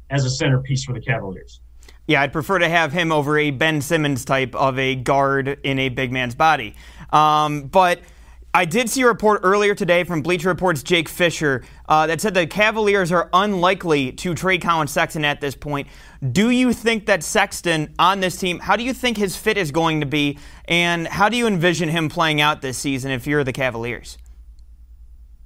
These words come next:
Speaker 1: He's gonna be a guy that's gonna still fill it up for you. Can, the big question will be, can him and Garland really coexist? You saw a little bit of it, but guys in and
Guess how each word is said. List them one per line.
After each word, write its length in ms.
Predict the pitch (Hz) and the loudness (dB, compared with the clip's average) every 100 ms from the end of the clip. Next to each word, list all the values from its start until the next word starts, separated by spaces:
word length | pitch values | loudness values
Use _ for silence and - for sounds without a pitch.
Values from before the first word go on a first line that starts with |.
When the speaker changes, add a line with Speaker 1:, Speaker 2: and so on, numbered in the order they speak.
| - - - - - | -20 -20 -20 -20 -12
Speaker 1:
He's 140 | - 147 | -6 -2
gonna 160 | 160 | 0
be 100 | 147 | 0
a 60 | 156 | 0
guy 260 | 135 147 156 | 2 2 2
that's 220 | 143 135 | -2 -4
gonna 320 | 165 160 156 143 - | -2 -2 -4 -8 -12
still 400 | - 156 156 143 | -8 0 0 2
fill 220 | 170 165 | 2 4
it 60 | 156 | 4
up 180 | 165 | 0
for 180 | - 131 | -2 -4
you. 180 | 107 104 - - | -4 -8 -14 -18
Can, 440 | - 156 170 196 196 135 - | -14 -2 0 2 0 -4 -4
the 140 | 143 147 | -2 -2
big 280 | 139 208 | 0 0
question 480 | 185 196 185 180 175 | -2 -2 0 0 -4
will 140 | 165 156 | -2 0
be, 340 | 139 131 127 - - - - - - | 4 4 2 -4 -20 -20 -20 -20 -18
can 420 | - 175 185 175 | -4 -2 0 -2
him 360 | 135 190 202 196 | -2 0 0 -2
and 240 | 180 175 147 | -4 -2 0
Garland 480 | 147 143 143 135 123 123 | 2 2 2 2 0 0
really 400 | 151 156 147 135 | 2 4 2 0
coexist? 600 | 160 143 127 117 135 - | -4 -4 -2 0 -2 -2
You 40 | 135 | -6
saw 280 | - - 151 | -2 0 0
a 20 | |
little 320 | 143 190 196 | 0 0 0
bit 160 | 185 180 | 0 0
of 160 | 175 | 0
it, 180 | 175 175 - - - | -2 -6 -12 -20 -10
but 120 | 135 | -4
guys 480 | 135 156 160 143 135 - | -2 0 0 0 -4 -2
in 120 | 185 | 0
and 140 | 185 | 2